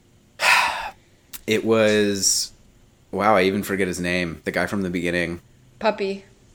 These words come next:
Speaker 1: You puppy kid. And I, there was never this discussion like that about this person who was genuinely frustrating and terrible.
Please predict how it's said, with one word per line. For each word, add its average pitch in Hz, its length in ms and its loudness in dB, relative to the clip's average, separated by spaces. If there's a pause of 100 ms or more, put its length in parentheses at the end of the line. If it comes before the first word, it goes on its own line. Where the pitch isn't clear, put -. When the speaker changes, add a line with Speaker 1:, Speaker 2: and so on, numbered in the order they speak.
(200)
Speaker 1:
You 92 100 -10
puppy 98 280 -2
kid. 85 540 -4 (460)
And 117 400 2 (180)
I, 120 300 4
there 117 320 4
was 123 180 6
never 131 320 6
this 104 800 0 (800)
discussion - 880 0 (340)
like 85 260 -2
that 65 400 -4
about 76 300 -4
this - 160 -6
person - 460 -6
who 156 160 2
was 147 340 10
genuinely 113 800 6
frustrating 80 880 -2
and 69 220 -10
terrible. 50 600 -6